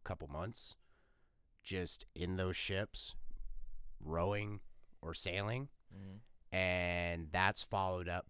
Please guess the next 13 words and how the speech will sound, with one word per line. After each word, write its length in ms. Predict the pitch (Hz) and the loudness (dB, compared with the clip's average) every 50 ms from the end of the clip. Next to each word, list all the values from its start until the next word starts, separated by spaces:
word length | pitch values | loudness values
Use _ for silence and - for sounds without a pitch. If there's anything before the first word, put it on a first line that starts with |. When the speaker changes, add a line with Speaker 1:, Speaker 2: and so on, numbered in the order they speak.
| - | 0
Speaker 1:
by 520 | - 95 90 85 85 85 85 85 85 82 - - _ _ - - - | 2 2 4 4 4 2 2 0 -2 -2 -6 -10 _ _ -20 -14 -6
either 520 | - 95 95 92 90 92 90 90 87 87 80 - | -4 -2 -2 0 0 0 0 2 0 -2 -2 -6
landing 460 | 80 82 85 92 98 117 120 120 117 | -4 0 4 4 4 4 2 0 0
in 120 | 110 101 95 | 0 0 0
a 60 | 90 | 0
new 240 | 90 98 104 107 104 | 0 0 0 2 2
area 320 | 95 90 90 87 87 90 | 2 2 2 2 2 0
that 160 | 85 87 - | 0 -2 -2
you 80 | - 90 | -2 -2
know 160 | 87 85 85 | 0 2 2
absolutely 580 | 85 82 82 - - 90 85 85 73 67 78 76 | 2 2 2 0 -2 0 -2 -2 0 -2 -2 -2
nothing 520 | 76 80 85 98 143 165 - - 107 90 | -2 -2 2 4 4 2 2 2 -2 -2
about. 400 | 85 73 78 69 64 64 71 - | -2 -2 -2 -2 -2 -2 -4 -6